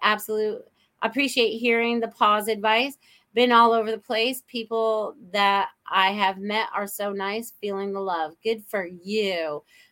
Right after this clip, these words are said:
Joy says, I knew it was Christian, but type Kristen. Oh, Christine. Got it. It means the same thing almost. If that means anything. I knew what Amber meant. I don't know why I typed Christine. Thank you for reading. Perfect as usual.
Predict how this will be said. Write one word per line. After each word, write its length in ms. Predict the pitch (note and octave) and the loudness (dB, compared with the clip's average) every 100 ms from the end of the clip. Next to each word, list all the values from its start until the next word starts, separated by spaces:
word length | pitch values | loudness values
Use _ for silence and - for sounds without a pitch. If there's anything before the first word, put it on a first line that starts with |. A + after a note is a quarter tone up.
| _ | _
Joy 260 | - B3 B3 | 0 4 2
says, 400 | A#3+ A3 G#3+ G#3 - | 2 2 2 0 -2
I 140 | A3 | -2
knew 300 | A3 A#3 C4 | 0 0 0
it 220 | B3+ - | 0 -2
was 500 | G#3 G#3 G3 F#3+ F#3 - _ _ - | -2 -2 0 -4 -8 -16 _ _ -6
Christian, 380 | A#3+ - G#3 G3 | -6 -4 -4 -2
but 240 | F#3+ - | -4 -2
type 260 | A3 G3+ - | -4 -4 -6
Kristen. 440 | - G#3 - G3 - - | -12 -10 -10 -10 -10 0
Oh, 340 | G#3+ G#3 F3 - | 2 2 0 -4
Christine. 580 | G3 - G3+ F#3+ E3+ E3 | -10 -6 -6 -4 -6 -4
Got 240 | F#3 F#3 E3+ | -2 -2 -4
it. 80 | - _ _ _ _ _ - | -10 _ _ _ _ _ -8
It 40 | |
means 320 | G#3 G3+ G3+ | -6 -4 -4
the 60 | G3 | -8
same 380 | - F3 E3+ E3+ | -8 -8 -8 -10
thing 320 | F3 F#3 F#3 | -10 -10 -10
almost. 440 | D3 C#3+ C#3+ D#3 - - - - | -10 -8 -10 -10 -16 -20 -10 0
If 160 | A3+ A3 | 4 8
that 200 | A3+ G#3+ | 6 6
means 280 | A3+ A3 | 4 4
anything. 560 | G#3 F#3+ F#3+ F#3+ F#3 F#3 | 2 0 -4 -6 -6 -4
I 140 | F#3+ G#3 | -2 0
knew 560 | A3 A#3 B3 A#3+ A#3 - _ _ | 0 -2 -2 -2 -4 -8 _ _
what 280 | - A3 G#3+ G3+ | -6 -4 -2 -2
Amber 320 | G#3+ G#3 G3+ | -2 -2 -4
meant. 400 | G3 G3+ G3 F#3 G3 | -6 -4 -6 -6 -6
I 80 | |
don't 180 | G3+ G3+ | -6 -6
know 140 | G3+ F#3+ | -6 -4
why 320 | G3 G3 F#3+ | -2 0 0
I 60 | |
typed 360 | F#3+ G3 F#3 _ | -4 -10 -10 _
Christine. 460 | G3 - G3 F#3 E3+ | -18 -14 -14 -12 -12
Thank 240 | G3 G3 | -14 -12
you 100 | G3 | -16
for 220 | - F3+ | -14 -14
reading. 340 | G3 F#3 E3 D#3+ - | -10 -10 -10 -14 -14
Perfect 360 | F3+ G3 F3 | -14 -12 -12
as 180 | F#3 E3+ | -12 -12
usual. 380 | F3+ D#3 C#3+ | -12 -8 -8